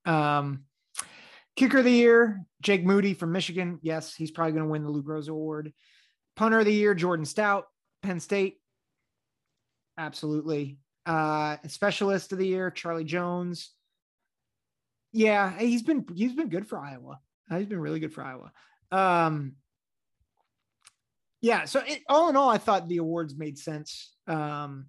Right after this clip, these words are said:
you know, there were a couple where I was like, "Yeah, I might have given," but even David Bell, I'm like, "David Bell's really good." Uh, I'm, I'm, I don't think it's a, I don't think it's the worst thing in the world that he didn't get, he didn't get the, uh, he didn't get the, the thing.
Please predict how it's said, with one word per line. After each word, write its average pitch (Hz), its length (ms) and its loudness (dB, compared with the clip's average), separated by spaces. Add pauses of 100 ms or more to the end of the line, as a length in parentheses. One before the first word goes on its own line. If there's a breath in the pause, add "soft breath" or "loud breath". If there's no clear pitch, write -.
(140)
you 202 100 -6
know, 180 80 -4
there 190 80 -2
were 185 80 0
a - 20 -4
couple 147 280 -6
where 147 100 -4
I 147 40 -4
was 139 80 -8
like, 156 140 -12
"Yeah, 220 580 -2
I 196 60 -2
might 170 160 -4
have 160 100 -4
given," 156 160 -6 (240 loud breath)
but 269 80 -2
even 294 200 6
David 175 300 4
Bell, 160 420 2
I'm 156 100 -8
like, 160 180 -4 (100)
"David 226 220 -2
Bell's 147 220 -6
really 139 200 -14
good." 131 300 -12 (500)
Uh, 170 40 -10
I'm, 147 500 -6
I'm, 160 320 -4 (140)
I 165 60 -6
don't 160 180 -6
think 147 160 -6
it's 143 140 -8
a, 143 120 -10 (1600 soft breath)
I 202 80 2
don't 202 120 4
think 175 140 4
it's 156 80 2
the 170 80 -2
worst 160 240 0
thing 156 140 -6
in 147 60 -6
the 143 60 -6
world 139 200 -8
that 135 80 -14
he 147 160 -6
didn't 139 220 -8
get, 135 140 -14 (160)
he 143 140 -12
didn't 139 220 -8
get 139 220 -14
the, 139 240 -10
uh, 131 180 -14 (1200)
he 156 140 0
didn't 143 180 0
get 135 180 -6
the, 139 220 -8 (540)
the 139 80 -18
thing. 135 220 -10